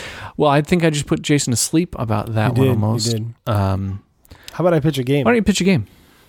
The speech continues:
Speaker 2: So the good news is this game, theoretically, uh, should ratchet up tension as you play it.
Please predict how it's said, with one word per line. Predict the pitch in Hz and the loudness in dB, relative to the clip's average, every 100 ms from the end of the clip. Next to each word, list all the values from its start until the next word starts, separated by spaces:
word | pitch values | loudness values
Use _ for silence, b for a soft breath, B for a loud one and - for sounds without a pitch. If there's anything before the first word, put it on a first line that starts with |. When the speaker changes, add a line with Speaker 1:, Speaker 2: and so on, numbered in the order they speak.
| b | b
Speaker 2:
So | 170 160 | 0 0
the | 156 151 | 0 -2
good | 254 | 0
news | 247 127 | 2 0
is | 123 123 | 0 -2
this | 123 | -2
game, | - 175 135 131 | 0 2 2 -2
theoretically, | - 139 127 143 110 110 139 - | -2 0 2 0 -4 -8 -10 -12
uh, | 117 110 107 107 - | -6 -4 -2 -4 -6
should | - 147 123 | -6 -4 0
ratchet | 123 117 123 | 0 0 -2
up | 110 | -4
tension | - 160 104 95 - | -2 -4 -4 -10 -6
as | 120 | -4
you | 113 | -2
play | 120 139 | 0 -2
it. | 95 131 | -2 -6